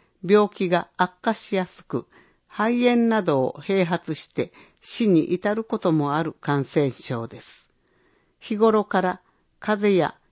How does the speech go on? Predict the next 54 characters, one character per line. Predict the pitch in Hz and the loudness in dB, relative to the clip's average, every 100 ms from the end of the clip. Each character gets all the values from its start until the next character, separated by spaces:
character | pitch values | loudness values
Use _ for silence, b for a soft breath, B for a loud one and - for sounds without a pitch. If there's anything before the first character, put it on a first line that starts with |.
| - | -4
イ | 208 | 0
ン | 233 | 0
フ | 226 | 0
ル | 247 254 | 0 2
エ | 254 | 2
ン | 233 | 2
ザ | 190 | 2
に | 156 147 | 2 0
か | 170 | -4
か | 202 | -2
ら | 208 202 | 0 0
な | 190 | 2
い | 165 | 2
よ | 147 139 | 2 0
う | 123 | 0
に | 123 - - | -4 -8 -2
気 | 170 | 2
を | 175 | 2
つ | - | 0
け | 190 | 0
ま | 165 147 | 2 0
し | - 139 | -2 -4
ょ | 107 104 _ _ _ _ _ _ _ _ _ _ _ - | -4 -10 _ _ _ _ _ _ _ _ _ _ _ 4
う。 | |
イ | 233 | 6
ン | 294 | 6
フ | 294 | 4
ル | 294 294 | 2 4
エ | 269 | 4
ン | 196 | 2
ザ | 165 | 2
に | 151 151 | 2 0
か | - | -4
か | - 196 | -2 2
ら | 202 | 4
な | 202 | 4
い | 170 | 2
た | - 139 | 0 -2
め | 127 | -2
に、 | 117 117 _ _ _ _ _ _ _ _ _ _ _ _ _ | -4 -8 _ _ _ _ _ _ _ _ _ _ _ _ _
一、 | 202 - - 170 - _ _ _ _ _ _ - | -6 -4 -4 -4 -4 _ _ _ _ _ _ -2
バ | 196 | 2
ラ | 240 294 | 4 4
ン | 285 | 2
ス | 277 | 0
の | 262 | 0
取 | 262 254 | 0 0
れ | 180 | 0
た | 147 | 0
食 | 139 165 - 165 | -2 -4 -2 -2
事 | 160 | 0
を | 151 | 0
と | 147 139 | 0 -4
る。 | 110 | -4